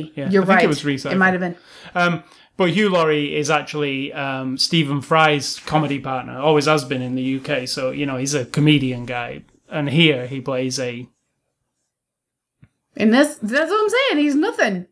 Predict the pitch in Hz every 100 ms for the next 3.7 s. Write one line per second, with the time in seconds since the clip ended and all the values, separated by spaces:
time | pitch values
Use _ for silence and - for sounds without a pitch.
0 | _ 170 160 147 151 160 269 339 370 359
1 | 294 330 320 302 311 294 185 160 156 -
2 | - - _ _ _ _ _ _ 220 240
3 | 254 233 262 311 - 78 76